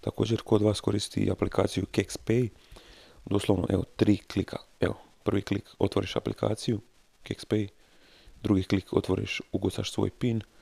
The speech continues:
i treće, na vrhu aplikacije će ti se pokazat, e, za Petrinju i S M Ž jedan mali oblačić i tu onda stisneš doniraj,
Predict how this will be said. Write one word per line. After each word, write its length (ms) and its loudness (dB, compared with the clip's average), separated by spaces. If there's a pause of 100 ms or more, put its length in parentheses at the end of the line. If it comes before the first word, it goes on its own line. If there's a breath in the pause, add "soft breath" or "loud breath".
(540 loud breath)
i 80 -4
treće, 500 0 (140)
na 240 2
vrhu 440 2
aplikacije 640 -2
će 160 -2
ti 80 -12
se 80 -6
pokazat, 580 -2 (560 loud breath)
e, 140 -2
za 200 2
Petrinju 400 2
i 40 -2
S 120 -4
M 160 2
Ž 160 0 (200)
jedan 260 -2
mali 360 0 (800 soft breath)
oblačić 580 0
i 80 -4
tu 120 0
onda 120 0
stisneš 340 -6
doniraj, 480 0